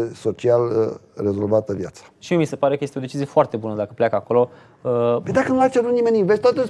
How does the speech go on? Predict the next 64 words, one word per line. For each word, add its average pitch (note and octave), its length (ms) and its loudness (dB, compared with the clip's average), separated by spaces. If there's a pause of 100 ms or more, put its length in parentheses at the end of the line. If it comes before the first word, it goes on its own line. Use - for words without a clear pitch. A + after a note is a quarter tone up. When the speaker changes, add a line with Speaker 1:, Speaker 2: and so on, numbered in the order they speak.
(140)
Speaker 1:
spune, - 160 -4
„De G3 60 -6
Speaker 2:
De- F#3 100 2
Speaker 1:
ce A#3 100 2
pleacă B3+ 220 4
Florinel G#3+ 520 4
acolo?” F3 220 2 (160)
Pentru B3 300 4
că C4+ 100 4 (100)
ei B3+ 320 8
au B3+ 80 8
fost A#3+ 260 4
singurii C4 300 2
care B3+ 160 10
au B3 80 8
plătit B3 300 2
clauza E3 360 6
și B2 60 2
care D#3 160 6
Speaker 2:
Da, E3 60 6
Speaker 1:
îl D#3+ 60 4
vor. E3 260 6
Speaker 2:
exact. A#3 320 2
Speaker 1:
Dacă A3+ 140 8
Speaker 2:
Și A3+ 60 8
Speaker 1:
îl A3 100 10
vroia, A3 480 8 (220)
vor E3+ 280 2
Fortuna F#3+ 420 6
Düsseldorf, F3+ 540 4
plătea F#3+ 300 4
clauza D3+ 520 4
și A#3 80 -8
se - 80 -10
ducea A3+ 220 2
Florinel A3+ 400 2 (140)
în, A#3+ 60 -2 (360)
Speaker 2:
Și - 180 2
Speaker 1:
în A3 100 4
Germania. A#3+ 300 6
Speaker 2:
cred, C#3 400 4
cred C#3 240 2
că - 120 -2
pentru D#3+ 320 2
vest, B2 640 2 (100)
pentru A#2 220 -4
scoutere D3+ 400 2
din A#2 160 -4
vest, A#2 180 -4
cum - 140 -12
spuneai A#2+ 320 -10
tu, B2 180 -4
la C3 140 4
douăzeci D#3+ 360 2
și D#3+ 60 -10
șase D#3+ 240 -2
de C#3+ 80 0
ani D3+ 140 0
deja D#3 180 0
ești E3 200 -2
un D#3+ 60 0
jucător D3 300 -2
Speaker 1:
Da. D3 80 -2
Speaker 2:
bătrânel. D3+ 460 4